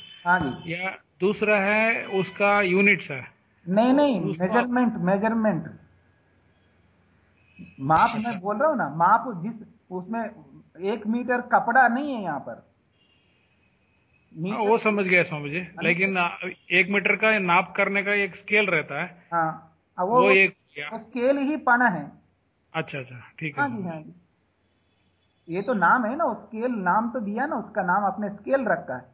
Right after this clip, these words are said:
Speaker 1: इसी स्केल
Speaker 2: हाँ।
Speaker 1: का माप कह रहे हैं। स्केल का, अ, अ, अगर मैं आपसे पूछूं स्केल क्या होता है, आप यही तो कहेंगे मापने वाला।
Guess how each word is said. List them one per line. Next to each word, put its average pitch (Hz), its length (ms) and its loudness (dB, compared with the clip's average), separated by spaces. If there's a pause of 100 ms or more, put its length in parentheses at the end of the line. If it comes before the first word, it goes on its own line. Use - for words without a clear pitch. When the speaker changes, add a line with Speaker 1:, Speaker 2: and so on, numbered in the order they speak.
(140)
Speaker 1:
इसी 202 260 -4
स्केल - 260 -6
Speaker 2:
हाँ। - 160 -4
Speaker 1:
का 180 100 -8
माप 190 400 0
कह 262 140 0
रहे 220 120 -4
हैं। 214 140 -12 (800)
स्केल 226 320 -4
का, 254 100 6
अ, 160 500 0 (140)
अ, 139 300 0
अगर 190 200 4
मैं 214 140 6
आपसे 214 260 4
पूछूं 220 220 -8
स्केल 247 380 -2
क्या 240 140 0
होता 139 260 0
है, 139 40 2
आप 151 120 -4
यही 175 140 -2
तो 220 120 -4
कहेंगे 277 260 -2
मापने 247 400 2
वाला। 247 240 0